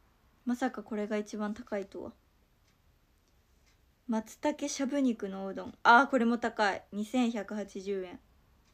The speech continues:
松茸しゃぶ肉のおうどんだって。もう千六百円が安く感じるね。二千円台までとうとう来たら。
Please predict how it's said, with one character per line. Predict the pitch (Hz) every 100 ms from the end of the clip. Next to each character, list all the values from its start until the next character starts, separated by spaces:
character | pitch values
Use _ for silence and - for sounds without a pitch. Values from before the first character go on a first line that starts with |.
| _ _ _ _ _ _ _ _ _ _ _ _ _ _ _ _ - - - - _ _ _ -
松 | 226 - -
茸 | 240 226 240
し | -
ゃ | 233
ぶ | 233
肉 | 214 190 -
の | 175 180
お |
う | 180
ど | -
ん | -
だ | -
っ | -
て。 | - - - - _ - - - - - - - - _ _ - - - - - - _ _ _ - - -
も | 220 220
う | 202
千 | - 294 302 302 294 - -
六 | 277 285
百 | 294 285 277
円 | 233
が | 196
安 | 190 214 -
く | 240
感 | 269 233
じ | 226
る | 226
ね。 | 220 220 - - - - - - - - - - _ _ -
二 | 214 220
千 | - 240 233 233
円 | 220
台 | 202 190
ま | 185
で | 180
と | 175 208
う | 185
と | 175
う |
来 | 170
た | - -
ら。 | 135